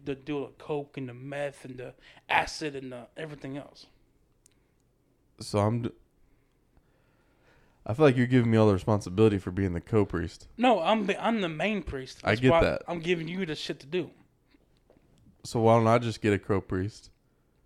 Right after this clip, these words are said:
Speaker 2: and give them that?
Speaker 1: You're not allowed to have a co-priest. You know
Speaker 2: Why,
Speaker 1: why?
Speaker 2: why not?
Speaker 1: 'Cause the main priest said no. <laughs> That's why, bro.
Speaker 2: So what if I get someone under me, though?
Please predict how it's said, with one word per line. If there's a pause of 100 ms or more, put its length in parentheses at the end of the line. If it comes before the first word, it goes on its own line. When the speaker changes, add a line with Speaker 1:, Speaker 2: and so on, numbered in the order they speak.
(280)
Speaker 2:
and
give
them
that?
Speaker 1:
You're
not
allowed
to
have
a
co-priest.
You
know
Speaker 2:
Why,
Speaker 1:
why? (160)
Speaker 2:
why
not?
Speaker 1:
'Cause
the
main
priest
said
no. (160)
<laughs>
That's
why,
bro. (640)
Speaker 2:
So
what
if
I
get
someone
under
me,
though?